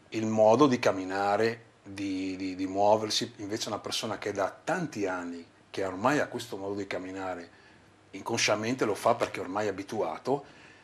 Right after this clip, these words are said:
è una cosa un po' più, diciamo, complicata, perché comunque è una cosa che lo fa da anni,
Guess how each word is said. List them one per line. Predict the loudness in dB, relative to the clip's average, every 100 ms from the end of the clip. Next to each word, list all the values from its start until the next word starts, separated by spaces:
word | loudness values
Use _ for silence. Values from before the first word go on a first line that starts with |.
| _ -4
è | 0
una | 0
cosa | 4 4 4
un |
po' | 0
più, | -2
diciamo, | -2 0 2 2
complicata, | 0 -4 -2 6 6 6 2
perché | -8 -8 -6
comunque | -6 -4 -4 4 4 4
è | 0
una | -2 0
cosa | 0 0 0 -2
che | 0
lo | -2
fa | 2 4
da | 4 2
anni, | 2 2 -2 -10